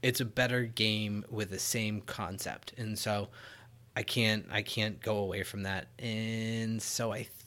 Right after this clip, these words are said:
I don't think, I think I'm gonna pull out an, an old favorite here.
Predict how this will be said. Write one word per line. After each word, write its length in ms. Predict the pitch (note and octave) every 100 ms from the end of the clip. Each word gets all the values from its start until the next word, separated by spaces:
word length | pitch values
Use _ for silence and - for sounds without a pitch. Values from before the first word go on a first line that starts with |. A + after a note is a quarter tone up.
| - -
I 180 | - A#2+
don't 240 | A#2+ A#2 -
think, 220 | A#2 G2+ - - - - - - - - - -
I 40 |
think 160 | F3 D#3+
I'm 40 |
gonna 140 | D3+
pull 200 | C3 D3
out 140 | B2+ A#2
an, 180 | A2+ A#2 -
an 140 | A#2+ A#2
old 200 | A2+ A2
favorite 420 | A2 G#2 F#2 -
here. 180 | -